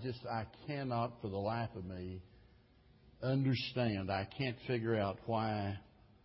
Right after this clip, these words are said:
why every Christian wouldn't want to be here tonight. I, I just don't get it. I really don't. It amazes me.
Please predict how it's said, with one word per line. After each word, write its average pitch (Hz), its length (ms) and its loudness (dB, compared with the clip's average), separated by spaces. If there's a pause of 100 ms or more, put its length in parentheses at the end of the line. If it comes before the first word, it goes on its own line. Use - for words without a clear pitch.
(1040)
why 123 240 6
every 139 260 6 (120)
Christian 113 560 -2
wouldn't 117 420 0
want 123 360 0
to 101 80 0
be 92 240 -2
here 90 280 -2
tonight. 85 460 -8 (1600)
I, 117 380 6
I 139 60 6
just 147 180 2
don't 165 180 6
get 175 240 8
it. 90 240 -2
I 90 300 -4
really 117 500 4 (140)
don't. 87 320 -2 (840)
It 135 160 8
amazes 117 640 8
me. 82 360 -6